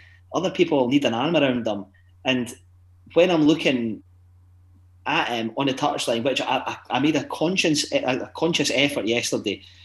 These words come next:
to, to watch the instructions coming from the time, uh, the, the sideline, and there was nothing.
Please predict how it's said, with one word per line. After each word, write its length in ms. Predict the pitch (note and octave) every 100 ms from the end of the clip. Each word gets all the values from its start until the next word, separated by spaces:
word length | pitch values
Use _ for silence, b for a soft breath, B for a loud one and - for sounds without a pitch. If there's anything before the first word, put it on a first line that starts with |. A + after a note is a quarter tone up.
| B
to, 160 | - B2
to 120 | B2+
watch 380 | A2 C#3 C#3+ -
the 80 | C3+
instructions 580 | B2+ - A#2+ A#2+ G#2+ -
coming 240 | B2+ A#2+
from 140 | -
the 60 | A2
time, 300 | - A2+ A2
uh, 40 | G2
the, 400 | A#2 A2+ A2 A2+
the 80 | A2+
sideline, 400 | A2+ A2+ G#2 G2 - _ _ _ _ -
and 80 | A2+
there 60 | G#2
was 120 | G#2
nothing. 280 | G#2 F#2